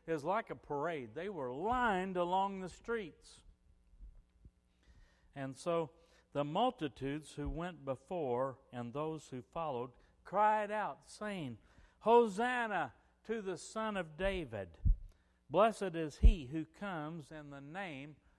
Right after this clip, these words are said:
of the Lord. Hosanna in the highest." Now, they practiced this with the lamb before, but these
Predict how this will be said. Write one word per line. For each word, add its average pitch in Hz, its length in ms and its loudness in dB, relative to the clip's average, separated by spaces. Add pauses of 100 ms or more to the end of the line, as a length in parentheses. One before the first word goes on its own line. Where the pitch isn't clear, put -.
(140)
of 147 200 -2
the 147 140 -4
Lord. 151 480 0 (440)
Hosanna 202 880 -2
in 190 180 -10
the 180 120 -4
highest." 170 560 -4 (540)
Now, 180 360 -4 (440)
they 175 260 -4
practiced 226 800 -2
this 165 420 -4 (300)
with 170 220 -2
the 160 100 -2
lamb 196 580 -2 (400)
before, 180 460 -2 (240)
but 170 280 2 (720)
these 262 420 -2